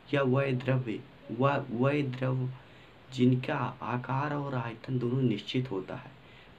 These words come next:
वह आपके क्या कहलाते हैं? ठोस कहलाते हैं, तथा जिन्हें संपीड़ित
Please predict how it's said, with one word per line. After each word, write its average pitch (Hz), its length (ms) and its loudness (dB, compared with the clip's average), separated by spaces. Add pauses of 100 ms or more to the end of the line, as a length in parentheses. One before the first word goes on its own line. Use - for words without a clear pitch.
वह 120 180 2
आपके 127 280 -6
क्या 131 200 -4
कहलाते 113 480 -8
हैं? 135 220 -6
ठोस 127 280 0
कहलाते 117 420 -6
हैं, 127 180 2
तथा 135 140 -6
जिन्हें 143 260 0
संपीड़ित 143 760 2